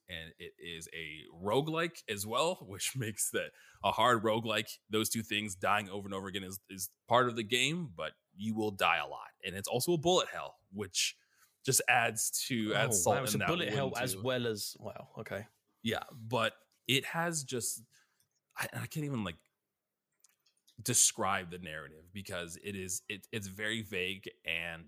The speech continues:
Speaker 1: the reason why I was compelled to continue playing through it is because a-, as you play through and you're, you're dying, you're getting little bits of the narrative, and it's such a crazy, wild story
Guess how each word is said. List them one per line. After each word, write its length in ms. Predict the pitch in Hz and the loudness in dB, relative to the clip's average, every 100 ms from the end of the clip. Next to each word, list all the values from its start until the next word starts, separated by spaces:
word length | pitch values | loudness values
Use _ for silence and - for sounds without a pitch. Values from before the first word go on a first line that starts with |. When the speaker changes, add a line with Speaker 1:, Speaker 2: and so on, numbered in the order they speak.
| 85 | -10
Speaker 1:
the 120 | 104 | -6
reason 520 | 101 101 110 113 110 | -4 -2 -2 -2 -4
why 540 | 95 92 90 90 85 82 _ _ _ _ _ _ _ _ _ | 0 0 0 -2 -6 -12 _ _ _ _ _ _ _ _ _
I 180 | 101 95 | 0 0
was 180 | 92 90 | 0 -4
compelled 440 | - 95 - 110 | -8 -6 -4 -4
to 40 | - | -4
continue 320 | 87 85 92 | -14 -12 -14
playing 280 | - 147 143 | 0 2 2
through 140 | 113 | 0
it 60 | 98 | -4
is 100 | 90 | -6
because 400 | 98 - 98 - _ _ - | -10 -6 -6 -6 _ _ 0
a-, 40 | 127 113 135 | 2 2 2
as 100 | 131 | 0
you 80 | |
play 200 | 123 113 | -2 -2
through 220 | 98 98 98 | -4 -8 -12
and 100 | 90 | -12
you're, 160 | 101 95 92 | -12 -12 -8
you're 120 | 104 | -6
dying, 400 | 101 98 101 101 | -2 0 2 0
you're 100 | 95 | -4
getting 240 | 92 98 90 | -6 -6 -4
little 320 | 98 98 95 | -6 -6 -6
bits 240 | 87 90 - | -6 -8 -4
of 200 | 90 98 | -4 -4
the 80 | 104 | -8
narrative, 420 | 87 90 95 90 | -6 -8 -8 -12
and 100 | 87 | -12
it's 140 | 90 | -6
such 140 | - 113 | -4 -4
a 40 | |
crazy, 480 | 98 - 101 110 104 | -8 -10 -4 -2 -4
wild 380 | 92 92 90 85 | -4 -4 -4 -6
story 600 | - - 113 117 98 85 | -6 2 4 4 2 -2